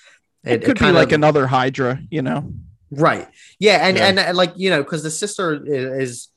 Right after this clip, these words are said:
Speaker 2: good through ninety-nine percent of the movie, and, you know, is the power getting to her head, realizing that, like,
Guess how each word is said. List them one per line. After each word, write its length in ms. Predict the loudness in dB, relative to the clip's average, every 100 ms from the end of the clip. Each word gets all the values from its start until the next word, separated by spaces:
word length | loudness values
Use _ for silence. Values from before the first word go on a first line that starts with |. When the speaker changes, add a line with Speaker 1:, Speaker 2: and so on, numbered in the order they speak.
| _ _ _ 0
Speaker 2:
good 180 | 0
through 200 | 2 0
ninety-nine 480 | 2 0 0 -2 -4
percent 300 | -6 -4 -4
of 80 | -4
the 60 | -2
movie, 500 | -2 -2 -4 -8 _ _ _ _
and, 140 | -6
you 80 | -2
know, 360 | 0 2 0 -2 _ _ -20 -10
is 240 | -4 -2 -2
the 80 | -4
power 360 | 0 2 2
getting 280 | 0 -2 -2
to 60 | -2
her 100 | -2
head, 200 | -4 -6
realizing 560 | -6 -4 -4 -4 -6 -10
that, 140 | -10
like, 260 | -8 -8